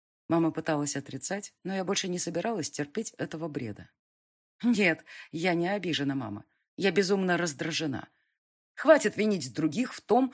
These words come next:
что случилось. Да, все виноваты в той или иной степени.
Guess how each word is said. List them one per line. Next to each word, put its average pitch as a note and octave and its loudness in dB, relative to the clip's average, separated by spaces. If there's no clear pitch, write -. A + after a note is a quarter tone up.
что - -2
случилось. F#3+ -4
Да, A#3+ 8
все - 4
виноваты E3+ 6
в - -6
той - 4
или F3 2
иной F3+ 2
степени. B2 -4